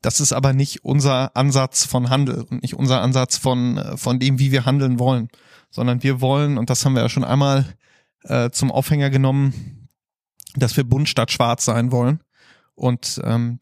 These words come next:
der Aufhänger war oder ist immer, dass wir an dem Tag nicht dreißig Prozent weniger machen an Preisen, sondern dreißig Prozent mehr. Und natürlich nicht dreißig Prozent mehr Preis, sondern dreißig Prozent mehr Erlebnis.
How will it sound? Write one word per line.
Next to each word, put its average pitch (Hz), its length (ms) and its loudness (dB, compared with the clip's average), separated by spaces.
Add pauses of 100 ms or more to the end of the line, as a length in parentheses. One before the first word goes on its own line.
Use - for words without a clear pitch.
der 120 120 2
Aufhänger 139 500 2
war 131 300 2
oder 127 160 0
ist - 220 0
immer, 143 340 2 (640)
dass - 240 0
wir 127 100 0
an 127 80 2
dem 135 160 2
Tag 139 260 -2
nicht 147 280 0
dreißig 135 320 0
Prozent 127 340 0
weniger 165 540 0 (120)
machen 165 440 0 (420)
an - 160 -4
Preisen, 143 560 2 (680)
sondern 131 380 2
dreißig 131 300 0
Prozent 127 320 0
mehr. 127 260 2 (560)
Und 127 120 0
natürlich 127 260 0
nicht 127 160 0
dreißig 127 220 2
Prozent - 340 0
mehr 127 120 2
Preis, 127 360 0
sondern 123 220 -2
dreißig 127 240 0
Prozent 127 300 0
mehr 120 120 2
Erlebnis. 120 520 -2